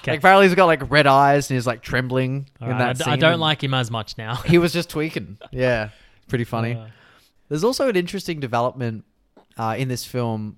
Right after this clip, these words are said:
Speaker 1: towards the end, which gives Nancy the idea, um, of how to defeat Freddy is, I think it's when she's in the sleep clinic and they put her under to monitor, like, her brain activity, and she pulls out the hat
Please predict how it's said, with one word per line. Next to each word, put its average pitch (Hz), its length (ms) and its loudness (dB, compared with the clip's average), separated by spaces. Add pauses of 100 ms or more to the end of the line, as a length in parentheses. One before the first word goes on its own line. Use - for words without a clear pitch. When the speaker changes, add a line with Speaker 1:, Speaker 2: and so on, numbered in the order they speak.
Speaker 1:
towards 175 340 -2
the 131 140 -2
end, 110 220 -6
which 113 360 -6
gives 120 200 -4
Nancy 117 320 -4
the 113 160 -4
idea, 113 640 -2 (520)
um, 104 280 -4
of 107 140 -12
how 107 220 -6
to 101 280 -6 (320)
defeat 117 320 -10
Freddy 107 380 -8
is, 107 440 -6
I 123 60 -14
think 190 200 -4
it's - 120 -10
when 226 80 -6
she's 170 240 -8
in 156 80 -8
the 131 80 -8
sleep 127 360 -8 (200)
clinic - 600 -8 (360)
and 113 140 -8
they 113 100 -2
put 123 220 -4
her 117 40 -2
under 113 200 -4
to 110 140 -10
monitor, 110 600 -4 (300)
like, 113 100 -8
her 113 80 -4
brain 104 280 -4
activity, 107 360 -6
and 120 140 -8
she - 180 -10 (220)
pulls 160 260 0
out 185 200 2
the 165 80 0
hat 202 220 -2